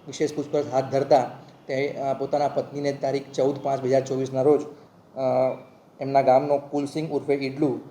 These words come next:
ઉર્ફે રાજુ રાઠવા ભગાડી લઈ ગયેલ હોવાની પ્રાથમિક હકીકત જાણવા મળેલ હતી. જેથી ટેકનિકલ, અ,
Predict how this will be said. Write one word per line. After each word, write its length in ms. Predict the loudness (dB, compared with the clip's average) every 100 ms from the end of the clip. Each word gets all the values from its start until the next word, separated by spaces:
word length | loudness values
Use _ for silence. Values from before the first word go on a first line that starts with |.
| -10
ઉર્ફે 220 | 0 2
રાજુ 480 | 4 4 2 -2 0
રાઠવા 560 | 0 2 2 2 -2 -18 -12 -2
ભગાડી 240 | 0 2
લઈ 140 | 2
ગયેલ 220 | 2 0 2
હોવાની 280 | 2 2
પ્રાથમિક 380 | 2 -2 -4 -6
હકીકત 260 | -2 -2 -2 -6 -20 -12
જાણવા 220 | -2 0
મળેલ 160 | 2 2
હતી. 140 | 0 -6 -12 -20 -8
જેથી 140 | -4
ટેકનિકલ, 560 | -2 -2 -4 0 2 2
અ, 240 | -4 -4